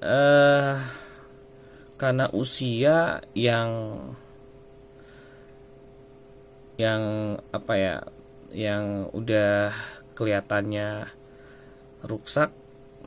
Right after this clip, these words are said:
itu anti gores. Kalau anti gores sih sekarang, eh,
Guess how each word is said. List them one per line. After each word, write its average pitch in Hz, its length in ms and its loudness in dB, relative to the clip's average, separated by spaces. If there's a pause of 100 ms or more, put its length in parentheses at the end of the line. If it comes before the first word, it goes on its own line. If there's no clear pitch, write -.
(140)
itu 117 400 -4
anti 110 240 -4
gores. 107 560 2 (160)
Kalau 101 240 0
anti 107 240 -2
gores 107 240 2
sih 127 80 -4
sekarang, 110 480 -4 (880)
eh, 98 160 -6